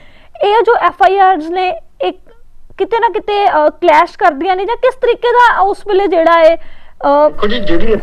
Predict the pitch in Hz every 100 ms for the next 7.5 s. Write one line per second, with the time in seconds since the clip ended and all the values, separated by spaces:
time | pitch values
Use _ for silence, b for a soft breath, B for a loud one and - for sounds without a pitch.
0 | - 208 175 180 180 202 202 202 196 196
1 | 208 208 208 208 - 330 214 220 214 214
2 | 208 185 160 175 196 196 208 202 185 185
3 | 196 185 - 185 175 160 127 160 170 131
4 | - - 381 370 262 226 - - - 165
5 | 170 190 220 208 185 180 170 165 143 151
6 | 156 160 - - - - 370 339 262 -
7 | - 175 196 226